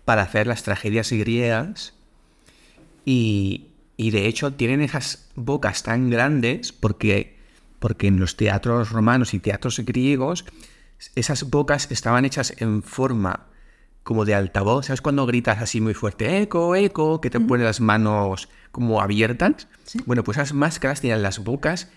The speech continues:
Speaker 1: en forma como de altavoz para que los actores al gritar esa forma amplificaba todavía más, o sea, la máscara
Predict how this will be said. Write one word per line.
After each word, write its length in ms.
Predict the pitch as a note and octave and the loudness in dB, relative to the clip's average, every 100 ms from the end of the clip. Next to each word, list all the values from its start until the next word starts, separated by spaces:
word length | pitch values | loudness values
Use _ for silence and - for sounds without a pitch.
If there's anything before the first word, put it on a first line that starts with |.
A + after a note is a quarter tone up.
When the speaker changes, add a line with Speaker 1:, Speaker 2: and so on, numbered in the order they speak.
| _ - | _ -4
Speaker 1:
en 220 | B2+ A2+ | -2 -2
forma 720 | - C#3 D3+ D#3+ D3 D3 G3 - - - | -4 0 0 2 0 0 -4 -10 -20 -6
como 180 | - B2+ | 0 2
de 120 | A#2+ | 4
altavoz 840 | G2+ G2+ F#2 F#2+ A2 C#3+ - - - _ - - - | 2 2 0 0 0 -2 -6 -20 -20 _ -20 -20 -6
para 160 | - A2 | -2 0
que 80 | A#2 | 0
los 160 | G#2 | 0
actores 420 | G#2 - C3+ - - - | -2 0 -2 -2 -6 -4
al 180 | A2+ | -2
gritar 580 | A#2 C3+ C#3 D#3 D#3+ F3+ - _ - | -2 -4 -2 0 0 -4 -12 _ -14
esa 220 | - - B2 | -6 -4 -2
forma 500 | C#3+ C#3 D3 - - | 0 2 2 -2 -2
amplificaba 1040 | C3+ C3+ B2+ B2+ A2+ B2+ A#2+ B2 C3+ C#3+ | 0 0 0 -2 0 -2 2 2 2 0
todavía 360 | C3+ A#2 A2+ A#2 | 2 2 2 0
más, 120 | B2 | 0
o 40 | |
sea, 120 | B2 | -2
la 160 | G2 G2 | -2 0
máscara 540 | G#2+ C3+ - C#3+ G3 | 0 0 -4 -6 -6